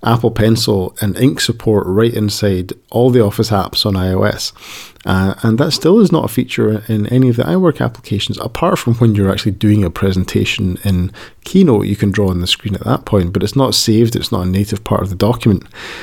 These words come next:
the same way that it is with all of the Microsoft applications.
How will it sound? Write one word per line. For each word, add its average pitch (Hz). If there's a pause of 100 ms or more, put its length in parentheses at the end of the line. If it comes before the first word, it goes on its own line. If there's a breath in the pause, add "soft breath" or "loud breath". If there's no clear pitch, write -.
(200 loud breath)
the -
same 110
way 98
that 87
it -
is 95
with 92 (100)
all 95
of 92
the 92
Microsoft 110
applications. -